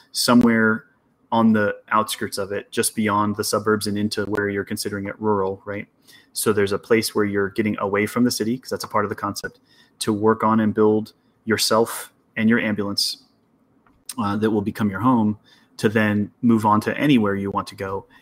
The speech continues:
And it could be back near a city somewhere, uh, but I do think it needs to be a different city for at least a period of time, right? So this is one of the kind of cornerstones of our piece, uh, is that if you're experiencing homelessness, most of the time it's a cycle too. So you'll, you'll find a way out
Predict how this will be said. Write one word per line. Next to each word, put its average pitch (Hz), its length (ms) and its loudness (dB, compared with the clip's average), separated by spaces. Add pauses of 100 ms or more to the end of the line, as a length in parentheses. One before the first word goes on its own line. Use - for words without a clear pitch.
And 131 100 2
it - 80 -4
could - 140 2
be 120 100 2
back 101 320 -4
near 107 240 0
a 104 60 -2
city 98 240 -8
somewhere, 98 380 -8 (380)
uh, 101 160 -2
but 101 280 -2
I 107 100 0
do 117 220 4
think 113 200 -2
it 101 40 -4
needs 104 200 -2
to 98 60 -8
be 101 160 -8
a 101 80 -6
different 117 320 -4
city 143 260 -2
for - 200 -6
at 98 60 -2
least 101 160 -4
a 113 40 -10
period 98 240 -4
of 92 80 -8
time, 95 340 -10
right? 101 140 -8
So 110 120 -2
this 107 160 0
is 107 100 -2
one 110 140 4
of 101 80 0
the 98 220 0 (400)
kind 110 160 0
of 101 80 0
cornerstones 107 520 0
of 101 80 -4
our 101 100 0
piece, - 480 0 (320)
uh, 107 220 -10 (120)
is 104 220 -6
that 101 200 -4 (500)
if 113 200 -6
you're 139 380 6 (160)
experiencing 120 440 4
homelessness, 110 460 0
most 117 240 6
of 120 60 0
the 104 80 2
time 101 420 -4
it's 110 180 -4
a 95 80 -4
cycle 110 400 0
too. 131 240 -2
So 127 160 -4
you'll, 101 340 -2
you'll 101 300 0 (380)
find 127 280 10
a 120 60 10
way 113 140 8
out 104 260 4